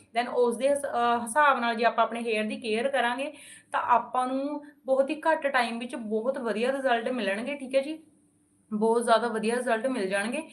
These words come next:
ਤਾਂ ਤੁਸੀਂ ਉਹ ਵਾਲੀ ਵੀਡੀਓ ਜ਼ਰੂਰ ਦੇਖਿਓ, ਠੀਕ ਹੈ? ਹੁਣ ਮੈਂ ਤੁਹਾਨੂੰ ਸਭ ਤੋਂ ਪਹਿਲੇ ਹੀ ਜਿਹੜੀ ਹੇਅਰ ਗ੍ਰੋਥ ਟਿਪ ਹੈ ਤੁਹਾਨੂੰ ਮੈਂ ਦੱਸ ਦੇਵਾਂ, ਆਪਾਂ ਨੂੰ ਮੇਥੀ ਦਾ ਪਾਣੀ ਆਪਣੇ ਵਾਲਾਂ 'ਚ ਲਗਾਉਣਾ ਚਾਹੀਦਾ ਆ। ਮੇਥੇ ਸਾਡੇ ਵਾਲਾਂ ਦੀ ਹੇਅਰ ਗ੍ਰੋਥ ਲਈ ਬਹੁਤ ਹੀ ਵਧੀਆ ਨੇ,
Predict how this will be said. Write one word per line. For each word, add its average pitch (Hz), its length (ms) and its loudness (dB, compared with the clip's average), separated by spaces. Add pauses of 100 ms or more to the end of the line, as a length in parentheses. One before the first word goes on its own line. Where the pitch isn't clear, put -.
(220)
ਤਾਂ 240 80 -10
ਤੁਸੀਂ 254 260 -6
ਉਹ 262 120 2
ਵਾਲੀ 285 180 2
ਵੀਡੀਓ 269 200 -4
ਜ਼ਰੂਰ 208 320 -4
ਦੇਖਿਓ, 220 280 -4
ਠੀਕ 240 180 -6
ਹੈ? 294 100 -4 (360)
ਹੁਣ 269 120 -2
ਮੈਂ 269 120 -2
ਤੁਹਾਨੂੰ 294 240 -4
ਸਭ 269 200 -2
ਤੋਂ 285 100 -4
ਪਹਿਲੇ 226 500 -2
ਹੀ 262 140 -4
ਜਿਹੜੀ 262 200 -4 (100)
ਹੇਅਰ 220 220 -2
ਗ੍ਰੋਥ 254 280 -4
ਟਿਪ 226 320 -10
ਹੈ 226 80 0
ਤੁਹਾਨੂੰ 247 280 -8
ਮੈਂ 233 140 -4
ਦੱਸ 196 280 0
ਦੇਵਾਂ, 208 340 -4 (480)
ਆਪਾਂ 226 320 2
ਨੂੰ 269 220 -2
ਮੇਥੀ 233 640 -4
ਦਾ 226 200 4
ਪਾਣੀ 220 680 -4
ਆਪਣੇ 220 220 -2
ਵਾਲਾਂ 202 300 4
'ਚ 196 100 -6
ਲਗਾਉਣਾ 190 420 -2
ਚਾਹੀਦਾ 208 500 2
ਆ। 247 40 0
ਮੇਥੇ 233 420 -2
ਸਾਡੇ 240 400 -2
ਵਾਲਾਂ 202 380 2
ਦੀ 233 160 -6
ਹੇਅਰ 220 400 -2
ਗ੍ਰੋਥ 214 300 -2
ਲਈ 240 100 -6
ਬਹੁਤ 214 540 -2
ਹੀ 226 260 -8
ਵਧੀਆ 202 440 -4
ਨੇ, 240 260 -6